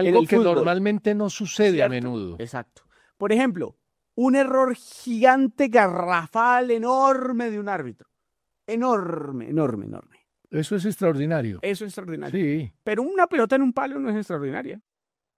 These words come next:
Speaker 1: Sí.
Speaker 2: Una pelota en un palo se presenta muchas veces. Entonces, pues no, a mí no me parece, pues, que haya sido extraordinario el que no le hubieran entrado las de Nacional.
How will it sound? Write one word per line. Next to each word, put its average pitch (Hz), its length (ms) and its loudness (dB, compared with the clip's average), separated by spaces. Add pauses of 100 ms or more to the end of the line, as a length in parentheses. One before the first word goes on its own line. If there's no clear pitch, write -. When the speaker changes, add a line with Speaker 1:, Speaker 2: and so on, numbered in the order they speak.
(220)
Speaker 1:
Sí. 147 160 -2
Speaker 2:
Una 123 120 0
pelota 175 280 0
en 190 80 2
un 190 100 0
palo 214 220 6
se 233 80 2
presenta 156 340 -2
muchas 233 460 4
veces. 226 540 2 (420)
Entonces, 170 520 2 (340)
pues 101 200 -12
no, 90 260 -20 (200)
a 120 160 -10
mí 123 100 -4
no 127 120 -2
me 147 60 -6
parece, 120 340 -6
pues, 127 200 -12
que 139 160 -6
haya 135 220 -6
sido 139 200 -8
extraordinario 120 720 -6 (340)
el 135 140 -6
que 143 140 0
no 127 80 -2
le 131 80 -2
hubieran 156 200 0
entrado 127 360 -4
las 147 180 -6
de 120 80 -10
Nacional. - 480 -14